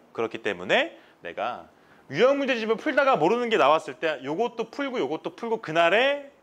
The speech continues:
진도를 끝내는 거죠. 양치기 문제집을 푸는 내가 자꾸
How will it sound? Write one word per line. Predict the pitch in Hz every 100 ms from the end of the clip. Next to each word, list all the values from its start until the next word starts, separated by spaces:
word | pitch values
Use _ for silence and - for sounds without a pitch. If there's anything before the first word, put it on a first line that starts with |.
| _
진도를 | - 117 101
끝내는 | 165 143 87
거죠. | - - _ _ _ _ -
양치기 | 170 220 262
문제집을 | 233 233 247 233
푸는 | - 254
내가 | 202 202
자꾸 | 208 226